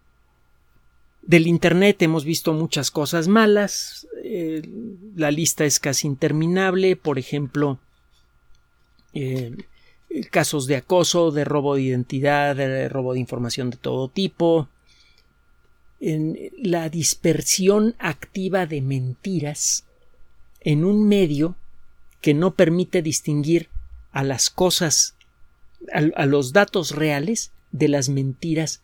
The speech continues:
bien fabricadas, o cuando menos que tienen buen aspecto. Este sistema de comunicación, además, está dando pie al desarrollo de una tecnología que podría ser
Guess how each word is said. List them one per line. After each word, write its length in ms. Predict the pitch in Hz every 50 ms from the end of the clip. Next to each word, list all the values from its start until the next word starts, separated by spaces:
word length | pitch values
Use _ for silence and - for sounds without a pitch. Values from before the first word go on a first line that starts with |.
| _ _
bien 340 | - 160 147 147 139 135 127
fabricadas, 800 | - 139 123 - 123 123 - - 123 107 - - - - - - _ _
o 100 | - -
cuando 240 | - 143 135 139 139
menos 280 | 151 151 156 151 -
que 120 | - 151 -
tienen 340 | - 156 143 139 139 139
buen 240 | 135 147 139 131 135
aspecto. 600 | 131 - - - _ 135 - - - - - - - _ _ _ _ _ _ _ _ _ _ _ _ _ _ _ _ _ _ _ _ _ _ _ _ _ _ _ _ _ _ _ _ _ _ _ _ _ - - _ _ _ _ _ _ _ _ _ - - 185 190 180 - _ _ - 202 - _ _ _ _ _ _ _ _ _ _
Este 280 | - 139 135 - 202 165
sistema 440 | - 170 156 - - 180 180 180 170
de 100 | 170 160
comunicación, 840 | - 170 170 170 170 165 - 190 170 - - 170 160 165 185 196 - _ _ _ _ _ _ _ _ _ _ _ _ _ _ _ - _ _ _ _ _ _ _ - -
además, 500 | 151 147 147 139 143 156 165 170 - -
está 280 | - - - - 175 170
dando 380 | 165 170 175 175 160 170 - -
pie 280 | - 180 170 165 160 - - - - - - -
al 140 | - 147 135
desarrollo 560 | 147 131 - - 143 147 160 170 165 160 151
de 80 | 147 160
una 140 | 165 170
tecnología 720 | - - 165 170 170 170 160 165 147 - - 175 175 175
que 120 | - - 156
podría 420 | - - 135 135 151 175 185 180 -
ser 360 | - - 185 185 185 185